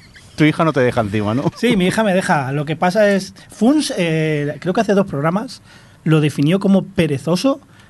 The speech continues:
Speaker 2: y creo que es la mejor palabra para definirlo.
Speaker 1: ¿Sí?
Speaker 2: Es, es un Batman, pero no es mejor que un Batman. De hecho, Batman hacía mejor muchas cosas. Por ejemplo, el combate, al principio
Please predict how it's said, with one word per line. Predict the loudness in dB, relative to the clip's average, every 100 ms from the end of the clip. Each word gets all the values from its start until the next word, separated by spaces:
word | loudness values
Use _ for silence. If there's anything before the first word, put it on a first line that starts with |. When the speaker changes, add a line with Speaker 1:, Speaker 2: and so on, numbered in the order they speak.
| -4
Speaker 2:
y | 0 2 2 2 2 0 -2
creo | -2 0 2
que | 2
es | 0 0
la | 0
mejor | 0 -2 -2
palabra | 0 0 0 0
para | -2 -4
definirlo. | -4 -4 -6 -6 -12 -16 -20 -4
Speaker 1:
¿Sí? | 0
Speaker 2:
Es, | 2 0 -10 -20 -20 -20 -8 0
es | 2
un | 4
Batman, | 4 2 0 -4 -14 _ -20 _ -20 -20 -20 -20 -4 2
pero | 4 4 0 -4 -20 -20 -20 _ -20 -20 -20 -6
no | 2 4
es | 4
mejor | 2 0
que | -2
un | -2
Batman. | 0 -2 -2 -2
De | 0
hecho, | 2 0 0
Batman | 0 2 2 0 -4 _ _ _ -8
hacía | -6 0 2 2 -2 -10 -4
mejor | -2 0 0 0
muchas | -2 -4 -4
cosas. | -4 -4 -6 -10 -20 _ -20 -8
Por | -2
ejemplo, | 0 2
el | 2
combate, | 2 0 0 0 -4 -8 _ _ _ _
al | -4
principio | -2 -2 2 2 4 2 0